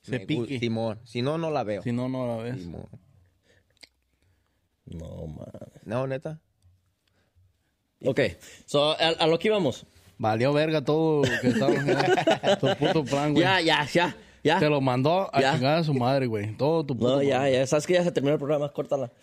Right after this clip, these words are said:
Speaker 3: <laughs> No, no, no. Imagínate que...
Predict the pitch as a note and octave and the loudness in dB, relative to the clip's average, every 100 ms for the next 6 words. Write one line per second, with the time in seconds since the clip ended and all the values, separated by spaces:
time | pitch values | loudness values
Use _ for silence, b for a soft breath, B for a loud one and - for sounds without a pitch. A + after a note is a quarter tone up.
0 | - G#3+ - G#4+ F3+ F3 - - - - | -2 0 2 2 2 2 0 0 0 0
1 | G4+ - G4 - - - - - - D#3 | 0 0 -2 -2 -6 -6 -12 -12 -2 2
2 | G#3 G#3 G3+ G3+ F#3 D3 D#3 F3 A#3+ D4 | 4 4 2 2 4 4 4 4 4 2
3 | D4 A#3+ A#3+ G3+ - | 0 2 2 2 -2